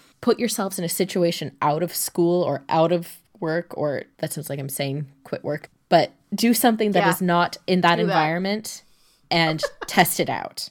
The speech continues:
Speaker 1: Because maybe you get along great at work or at school or wherever, but then you find out,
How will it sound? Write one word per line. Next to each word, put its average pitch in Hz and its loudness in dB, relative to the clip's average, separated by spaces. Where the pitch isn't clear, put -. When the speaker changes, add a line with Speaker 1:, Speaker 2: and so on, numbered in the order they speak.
Speaker 1:
Because 180 -2
maybe 208 2
you 220 -2
get 208 0
along 175 2
great 160 -2
at 160 -2
work 190 -4
or 156 -2
at 156 -10
school 185 0
or 165 -2
wherever, 180 0
but 180 -2
then 180 2
you 185 0
find 175 -2
out, 160 0